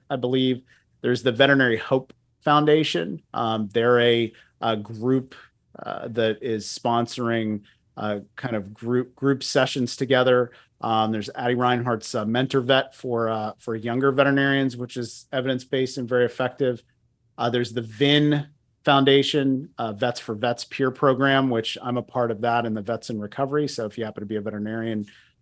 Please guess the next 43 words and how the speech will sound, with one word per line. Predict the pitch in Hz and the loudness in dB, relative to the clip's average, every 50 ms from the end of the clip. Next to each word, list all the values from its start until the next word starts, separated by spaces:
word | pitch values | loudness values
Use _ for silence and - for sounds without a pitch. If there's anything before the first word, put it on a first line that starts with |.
| - - | -10 -8
uh, | 101 104 104 | -6 -4 -4
with | 107 107 | -4 -4
an | 107 | -6
alcohol | 104 101 101 - 101 101 104 | -6 -6 -8 -10 -10 -10 -10
or | 101 | -10
substance | 101 - - - 113 - 120 113 107 - - - - - _ _ _ _ | -8 -8 -10 -10 -10 -10 -10 -10 -10 -12 -14 -16 -18 -20 _ _ _ _
use, | - - 113 113 - - - 113 | -10 -8 -6 -6 -6 -8 -8 -8
uh, | 107 - 117 110 104 - | -8 -6 -6 -6 -6 -6
issue, | 143 123 - - 123 120 117 113 107 - - _ _ _ _ _ _ _ _ _ _ - - 117 | -6 -6 -6 -4 -2 -2 -2 -2 -4 -8 -14 _ _ _ _ _ _ _ _ _ _ -20 -20 -18
feel, | - - - 120 113 107 107 87 104 113 | -18 -10 -6 -4 -2 -2 -4 -6 -12 -16
please, | - - 117 110 107 104 - | -12 -10 -8 -8 -8 -10 -12
please | - - - 117 110 107 | -12 -8 -6 -6 -6 -6
join | 107 113 117 117 113 110 | -6 -6 -4 -2 -2 -2
us | 107 104 - | -4 -4 0
there. | - 120 127 127 120 | 2 4 4 4 4
But | 107 117 110 107 - _ - | 2 0 -4 -4 -4 _ -8
there | 117 117 113 113 110 107 - - | -6 -4 -4 -4 -4 -6 -8 -10
are | 131 | -8
a | 117 | -4
number | 117 120 127 123 123 120 | -2 0 0 2 0 0
of | 117 | 0
different | 107 123 - 120 113 104 | 0 -2 -4 -4 -6 -6
groups | 101 120 120 107 - | -4 -6 -6 -6 -2
there. | - 147 143 147 143 143 139 139 - - - - - - - _ _ - | 0 2 4 6 6 4 2 0 -6 -18 -20 -20 -20 -20 -20 _ _ -4
Your | 131 135 | -2 -2
state | 127 - - - 156 151 151 156 151 | 0 2 6 8 8 8 6 4 2
V | 160 160 156 | 6 6 8
M | 147 151 | 8 8
A, | 147 151 165 175 196 190 175 170 _ _ _ _ _ - | 8 8 8 6 4 2 -2 -6 _ _ _ _ _ -6
uh, | 120 110 101 - - | -6 -4 -6 -6 -8
well, | - 131 120 117 117 110 - _ _ | -6 -2 0 0 0 -2 -4 _ _
shout | - - - 143 127 127 127 | -10 0 4 6 8 8 8
out | 123 120 - | 6 6 4
to | - 127 | 2 0
the | 110 | 0
Florida | - - 147 139 143 143 131 | 0 2 4 6 6 6 4
V | 123 139 143 | 4 4 6
M | 139 139 139 | 6 6 6
As, | 139 139 139 135 135 127 120 - - - - - - - | 6 6 4 4 2 0 -2 -6 -8 -8 -10 -12 -12 -10
uh, | 135 127 127 123 127 131 131 131 | -8 -4 -2 -2 -2 -2 -2 -4
group, | 131 120 - 127 139 147 151 147 147 _ _ _ _ _ | -8 -8 -2 0 2 2 2 0 -2 _ _ _ _ _
the | - 123 117 | -2 0 0
well-being, | 113 117 123 127 123 127 131 127 127 123 123 120 | 2 2 2 2 2 2 0 0 0 -2 -2 -4